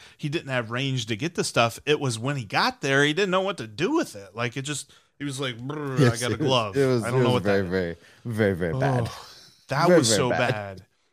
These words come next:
Speaker 1: I mean, I mean, I mean, talk about, like, misperceptions on guys in the major leagues. Like, I go back to Michael Tucker. I really thought Michael Tucker was, like, a leadoff hitter. Like, I thought that he should have been the dude at the top of the lineup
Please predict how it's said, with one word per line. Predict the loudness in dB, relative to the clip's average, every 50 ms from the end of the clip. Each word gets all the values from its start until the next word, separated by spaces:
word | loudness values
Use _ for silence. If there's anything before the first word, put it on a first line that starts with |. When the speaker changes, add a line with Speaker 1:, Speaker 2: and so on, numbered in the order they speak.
| _ -6
Speaker 1:
I | -4 -2
mean, | -2 0 0
I | -2 -2
mean, | -2 -2
I |
mean, | -4 -4 -6 -6
talk | -6 -6 -6
about, | -6 -4 -4 -2 -2 -2
like, | -2 -4 -4 -4
misperceptions | -4 -4 -2 -2 -2 -2 -2 -2 -2 -2 -2 0 0 0 -2 -2 -2 -4 -4 -4 -4
on | -4 -6 -6
guys | -4 -4 -4 -4 -4 -4
in | -6 -8
the | -8
major | -8 -8 -10 -8
leagues. | -10 -10 -8 -8
Like, | -8 -8 -8
I | -6
go | -4 -2 -2
back | 0 -2 -2 -4
to | -6
Michael | -6 -4 -4 -4 -6 -8
Tucker. | -8 -6 -8 -8 -8 -10 -16 -10
I | -4 0
really | 2 4 6 6 6
thought | 4 2 -2 0 0
Michael | -2 -2 -2 -2 -4 -6
Tucker | -2 -2 -2 0 0 -2 -4 -2
was, | -4 -4 -4 -2
like, | -4 -4 -4 -4
a | -8 -10
leadoff | -10 -8 -6 -6 -4 -4 -6 -8 -10 -12
hitter. | -14 -14 -14 -14 -14
Like, | -12 -10 -6 -2 0
I | 0 2
thought | 2 2 2 2 0 -4
that | -8 -6
he | -4 -4 -4 -4
should | -6 -6 -6 -6
have | -8 -6
been | -6 -6 -6 -8 -10 -14 -18 -20 -20 -18 -4 2
the | 2 4
dude | 4 4 2 2 2 0
at | -2 -2
the | -6 -6
top | -2 0 2 2 2 0
of | -2
the | -4 -2
lineup | -2 -2 -2 0 0 0 -2